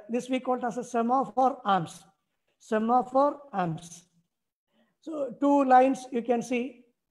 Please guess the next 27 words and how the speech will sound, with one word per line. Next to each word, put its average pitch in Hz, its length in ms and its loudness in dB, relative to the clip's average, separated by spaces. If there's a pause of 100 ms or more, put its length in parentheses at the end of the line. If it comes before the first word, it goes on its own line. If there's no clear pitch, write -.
These 240 160 -4
two 262 140 -2
lines, 247 360 -2 (320)
this 240 140 -2
traffic 247 400 0
of 240 180 -2
two 262 140 0
railway 247 260 2
tracks 247 280 -4
at 240 100 -6
the 240 80 -4
stations 220 420 -6 (640)
are 220 120 0
controlled 240 340 2
by 240 180 2 (160)
two 254 200 -2 (280)
distinct 254 460 -4
semaphore, 214 500 -2 (360)
one 240 280 -4
and 208 180 -6
two. 240 200 -4 (640)
Signals 320 500 -4
are 254 140 4
provided 254 480 4 (420)
to 233 80 -2
correctly 262 460 0
communicate 277 600 -2